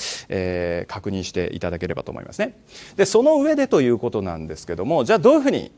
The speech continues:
えー、勉強していこうかということで、まあ、二点ですね、えー、私の方からお話しさせていただきますけど、まずインプットとアウ-、インプットとそれからアウトプットに分けてね、えー、お話しさせていただきますね。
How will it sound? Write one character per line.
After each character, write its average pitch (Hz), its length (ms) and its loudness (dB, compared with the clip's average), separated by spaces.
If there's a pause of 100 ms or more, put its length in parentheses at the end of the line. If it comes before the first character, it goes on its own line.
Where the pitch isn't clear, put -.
え 110 160 2
ー、 - 20 2
勉 123 240 0
強 131 180 0
し - 120 -6
て 127 140 0
い 120 80 -4 (120)
こ 151 200 2
う - 40 2
か 101 140 0
と 90 240 -8
い 113 40 -2
う 117 60 -2
こ 113 140 -4
と 98 120 -2
で、 131 320 2 (200)
ま - 80 2
あ、 - 20 2
二 269 140 2
点 240 180 4
で 85 80 -4
す - 60 -12
ね、 123 240 -6
え 120 80 -6
ー、 117 40 -2
私 117 360 -6
の 120 100 -6
方 117 140 -6
か 104 100 -2
ら 87 160 -2
お 95 80 -4
話 101 200 -8
し - 20 -16
さ 101 100 -8
せ - 80 -20
て 98 80 -8
い 87 40 -10
た 92 100 -8
だ 90 100 -8
き 104 80 -14
ま 95 80 -10
す - 80 -16
け 90 80 -10
ど、 85 60 -12
ま 160 140 -4
ず - 180 -10
イ 247 100 2
ン 269 60 0
プ 330 140 -6
ッ - 20 -8
ト 147 160 -2
と - 160 -4
ア 120 80 2
ウ-、 123 60 -6 (280)
イ 220 100 0
ン 269 60 2
プ 339 120 0
ッ - 20 0
ト 127 160 -6
と - 160 -2
そ - 100 -4
れ 147 80 0
か 151 60 -2
ら 120 100 0
ア 147 80 2
ウ 185 80 0
ト 185 80 -2
プ 320 100 -10
ッ - 40 -8
ト - 100 -4
に 98 80 -6
分 139 140 -2
け 175 100 -6
て - 100 -12
ね、 117 140 -10 (180)
え 117 120 -2
ー、 110 40 0
お 95 40 -8
話 107 220 -8
し - 20 -20
さ 104 80 -6
せ - 80 -16
て 98 80 -10
い 92 40 -10
た 95 120 -8
だ 95 100 -10
き 104 60 -12
ま 101 100 -12
す - 80 -20
ね。 98 140 -10